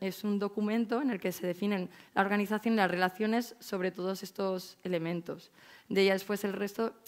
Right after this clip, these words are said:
incluso los wireframes, prototipos y diseño final. O sea, si recordáis el gráfico que he puesto del design thinking,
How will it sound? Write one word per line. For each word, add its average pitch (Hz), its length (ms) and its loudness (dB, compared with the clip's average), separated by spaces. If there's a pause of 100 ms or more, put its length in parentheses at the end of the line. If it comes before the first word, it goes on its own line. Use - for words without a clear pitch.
(440)
incluso 208 580 2
los 208 320 2
wireframes, 202 560 2
prototipos 196 600 -2
y 202 60 -2
diseño 180 320 -2
final. 165 480 -2 (360)
O - 40 -20
sea, 202 140 2
si 196 120 0
recordáis 202 600 4
el 233 180 2
gráfico 214 440 0
que 180 80 0
he 180 40 -4
puesto 196 340 -4
del 190 300 0
design 190 340 -2
thinking, 220 580 0